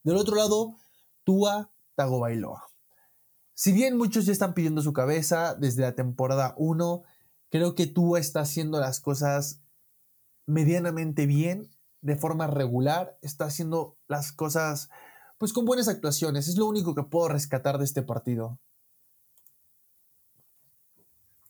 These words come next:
Y si no tenemos nada más que decir respecto a este partido, nos pasamos al siguiente.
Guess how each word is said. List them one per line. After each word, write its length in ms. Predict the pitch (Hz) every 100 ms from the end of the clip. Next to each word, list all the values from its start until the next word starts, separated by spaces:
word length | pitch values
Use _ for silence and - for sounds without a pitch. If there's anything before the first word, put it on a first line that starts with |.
| _ _ - _ _ _ _ _ _ _ _
Y 260 | 214 240 202
si 120 | 196
no 120 | 185
tenemos 220 | 185 175
nada 140 | 180 175
más 140 | 170
que 100 | 175
decir 260 | 139 156 156
respecto 360 | 151 147 135
a 20 | 143
este 120 | 147
partido, 360 | 156 151 202 190
nos 200 | 180 -
pasamos 380 | 160 175 175
al 120 | 156 139
siguiente. 760 | - 143 180 180 190 196